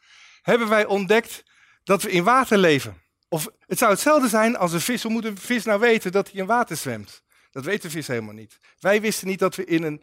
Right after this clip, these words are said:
Higgsveld leven. Maar door naar de rimpelingen te kijken, kan de vis achterhalen dat hij in het water zit. Dat wij, omdat wij het Higgsdeeltje hebben ontdekt,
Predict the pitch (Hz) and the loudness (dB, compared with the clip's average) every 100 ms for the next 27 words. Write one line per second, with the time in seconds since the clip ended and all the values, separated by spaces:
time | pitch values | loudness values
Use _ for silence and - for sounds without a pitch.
0 | _ 180 175 - 247 247 143 135 123 113 | _ -4 -2 -4 -2 -2 -2 -4 -4 -6
1 | 104 92 _ _ - - - 147 170 175 | -12 -20 _ _ -20 -20 -6 -4 -2 0
2 | 165 139 127 202 247 240 226 202 180 196 | 0 -2 -2 -2 -2 -4 -4 -6 -4 0
3 | 196 180 175 151 135 - 220 - - 175 | 0 0 -4 -2 -4 -2 -4 -4 -6 -8
4 | - 139 156 175 175 165 _ 127 151 147 | -4 -4 0 2 0 -2 _ -4 -2 0
5 | 151 147 131 139 180 151 127 131 - - | -2 -4 -4 0 0 0 -6 -10 -14 -20
6 | _ - - _ _ _ 165 147 175 - | _ -20 -20 _ _ _ 0 0 -4 -4
7 | 147 156 151 _ 151 156 175 160 139 127 | 0 2 0 _ -4 0 2 2 2 0
8 | 135 127 104 143 202 254 - 190 185 185 | -2 -2 -2 2 2 2 -2 0 0 -4
9 | 156 143 160 - - | -2 -2 -2 -8 -20